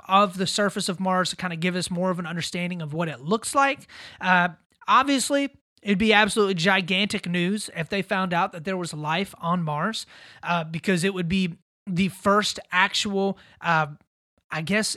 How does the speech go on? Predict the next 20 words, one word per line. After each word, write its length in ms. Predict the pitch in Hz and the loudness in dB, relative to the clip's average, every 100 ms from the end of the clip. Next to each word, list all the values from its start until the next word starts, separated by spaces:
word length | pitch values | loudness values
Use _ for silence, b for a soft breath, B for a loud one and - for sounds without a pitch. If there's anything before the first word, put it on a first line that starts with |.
| - | -2
indication 760 | 196 226 214 - 202 196 202 | -2 0 -2 0 0 0 -2
of 320 | 165 175 180 180 | -2 0 0 -2
and 200 | 165 175 | -6 -2
evidence 460 | 180 190 175 165 - - | 0 0 0 -4 -6 0
of 320 | 170 156 143 B B | 2 2 -2 B B
life 480 | 175 175 185 196 - | -2 2 2 2 -4
living 460 | 170 180 185 180 170 | -2 0 2 0 -4
on 380 | 170 165 160 165 170 | 0 2 0 -2 -4
another 420 | 170 165 170 160 | 0 2 2 0
planet 440 | - 160 151 151 - | -4 -6 -6 -8 -10
besides 460 | 139 151 147 143 - | -10 -6 -8 -10 -14
Earth, 320 | 127 - - | -16 -16 -12
which 240 | 180 190 - | -6 -4 -4
would 160 | 185 | -4
be 300 | 160 175 170 - _ _ _ _ | -2 -2 -4 -8 _ _ _ _
absolutely 640 | 180 196 185 185 170 165 147 | 0 0 0 -4 -4 -6 -8
huge. 500 | - 165 123 113 - B B B | -8 -10 -10 -10 -12 B B B
Um, 260 | 196 185 170 | 4 6 6
so 300 | - 277 220 - _ _ _ _ - | 6 6 6 -2 _ _ _ _ -2
there's 180 | 208 | 0